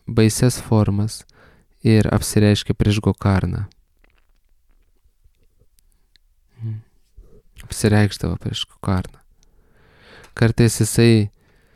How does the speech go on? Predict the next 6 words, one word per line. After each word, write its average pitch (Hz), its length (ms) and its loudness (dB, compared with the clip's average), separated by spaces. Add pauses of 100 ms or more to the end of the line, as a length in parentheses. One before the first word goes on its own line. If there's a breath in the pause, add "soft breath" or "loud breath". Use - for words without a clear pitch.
(460 loud breath)
kartais 110 480 2
jisai 113 320 2
priimdavo 104 920 4
baisią 110 640 2 (100)
avies 104 540 2
formą, 127 500 2